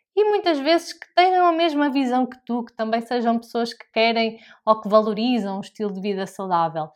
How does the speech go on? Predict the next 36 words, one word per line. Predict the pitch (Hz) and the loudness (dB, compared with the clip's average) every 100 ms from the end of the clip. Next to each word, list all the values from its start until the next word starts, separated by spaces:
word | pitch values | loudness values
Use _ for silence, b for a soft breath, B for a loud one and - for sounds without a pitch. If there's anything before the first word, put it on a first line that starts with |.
| b b _ | b b _
Muito | 320 381 330 | 0 0 0
aquilo | 320 - 214 | -2 0 -2
que | 220 | 0
acontece | 240 240 226 226 220 165 - 233 247 | -4 -2 -2 -2 -2 -4 -12 -18 -10
nos | 269 277 | -8 -6
programas | - 294 277 277 269 277 269 277 - | -4 -4 0 0 2 0 -2 -6 -8
em | 269 277 | -4 -2
grupo, | 302 269 - _ _ | -2 -4 -8 _ _
não | 185 | -8
é? | 208 185 | -6 -6
E | 170 | -8
tu | 185 | -16
se | - | -8
calhar | - 202 208 220 220 B B 202 | 0 4 8 8 6 B B 0
já | 202 208 | 6 6
ouviste | 202 185 220 226 - | 6 2 -4 -6 -10
falar | - 175 175 190 202 180 | -10 -2 4 6 6 2
de | - - | -8 -8
programas | 190 202 208 202 | -4 -2 -2 -4
de | 190 | -4
emagrecimento | 196 190 - 202 190 185 170 | -6 -6 -10 -10 -10 -8 -10
em | 165 | -8
grupo. | 208 247 240 | -4 -2 -2
Eu | 240 233 | -4 -2
própria | 208 214 220 - 196 | 2 4 4 2 -8
sou | - 208 | -8 -12
criadora | - - 202 196 202 202 196 B B B - | -12 -8 -6 -4 -4 -4 -4 B B B -6
de | 196 | -2
grupos | 214 233 - | 0 -2 -4
de | 214 196 | -10 -8
desafios | 208 196 - 202 170 | -8 -10 -10 -12 -10
de | 170 | -10
vinte | 185 175 - | -12 -12 -14
e | 165 | -16
um | 165 | -8
dias, | 202 240 233 220 220 214 220 - | -4 0 2 2 2 0 -4 -12